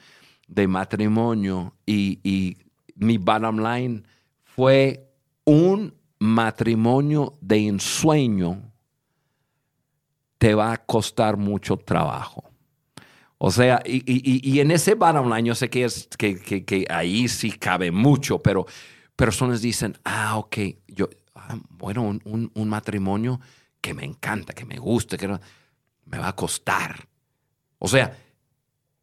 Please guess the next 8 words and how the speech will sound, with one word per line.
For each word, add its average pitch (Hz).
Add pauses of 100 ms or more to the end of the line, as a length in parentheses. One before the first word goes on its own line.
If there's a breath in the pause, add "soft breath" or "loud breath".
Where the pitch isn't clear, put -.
(760)
si 202
yo 226
te 262
digo 262
mil 262 (200)
palabras, 139
pero 120
se, 117